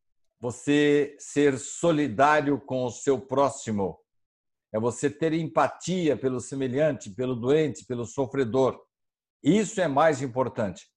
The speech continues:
Por quê, Theo? Porque quando nós nos dedicam-, dedicamos ao bem, somos pesso-, somos pessoas boas, nós atraímos bons espíritos, atraímos os nossos protetores espirituais.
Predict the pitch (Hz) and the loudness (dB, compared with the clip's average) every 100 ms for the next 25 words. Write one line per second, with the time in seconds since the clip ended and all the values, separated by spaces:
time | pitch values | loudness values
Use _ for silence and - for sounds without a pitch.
0 | - 180 - 196 - 175 170 170 - _ | 0 0 4 2 4 2 2 0 -10 _
1 | _ _ _ 143 185 160 180 170 156 143 | _ _ _ -4 0 0 0 0 0 0
2 | 139 139 120 131 120 117 135 131 110 113 | 2 2 0 -4 -4 -4 -2 -2 -2 -4
3 | 127 113 127 113 107 98 92 143 170 156 | -4 -4 -4 -4 -2 -2 -2 -2 -2 -8
4 | _ _ _ _ _ - 139 135 113 131 | _ _ _ _ _ -2 0 0 0 -2
5 | 110 - 131 - 160 156 127 - 131 113 | -2 -4 -4 -2 2 2 0 -6 -6 -4
6 | 135 131 123 92 90 101 175 170 185 - | -2 0 0 -2 -4 4 4 6 2 0
7 | - _ _ _ 147 165 175 170 - - | -12 _ _ _ 4 6 6 2 -6 -2
8 | 156 160 160 147 165 170 165 - - _ | -2 4 6 6 4 -2 -6 -8 -16 _
9 | 117 120 165 165 170 - - _ 165 165 | -10 4 6 6 4 -4 -16 _ -4 -4
10 | - 180 165 123 - 98 - _ _ _ | -4 0 0 -2 -8 -14 -14 _ _ _
11 | _ 120 123 127 135 156 160 - - _ | _ -4 2 4 4 2 -4 -10 -18 _
12 | 123 101 113 147 165 - 151 - 151 147 | -10 -6 2 4 4 0 -10 -6 0 2
13 | 147 - 165 175 143 135 156 - 160 147 | 0 -2 0 2 0 -4 -6 -4 -2 -2
14 | 139 127 101 82 - - | 4 4 4 -2 -16 -20